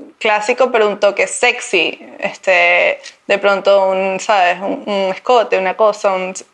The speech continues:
este, entonces, bueno, nada, estando embarazada fue, fue también otro reto, porque yo t-, con la barriga, etcétera, todo tenía que, sí, o sea, diseñar,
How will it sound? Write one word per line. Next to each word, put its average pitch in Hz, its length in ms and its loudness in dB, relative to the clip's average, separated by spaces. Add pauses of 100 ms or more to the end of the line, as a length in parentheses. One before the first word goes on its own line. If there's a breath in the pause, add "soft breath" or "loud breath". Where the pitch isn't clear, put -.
(160)
este, - 640 -2 (600 loud breath)
entonces, 208 340 0
bueno, 233 300 4
nada, 208 260 0
estando 190 340 0
embarazada 208 880 4 (580)
fue, 190 680 2
fue 208 300 4
también 208 520 0
otro 214 300 4
reto, 214 480 2
porque 190 320 -2
yo 190 440 4 (840)
t-, 226 120 -2
con 233 200 2
la 220 100 4
barriga, 208 680 4
etcétera, 202 840 2
todo 202 640 4 (420)
tenía 202 340 0
que, 220 400 0 (520)
sí, 180 340 0
o 185 40 -10
sea, 202 200 2
diseñar, 190 560 0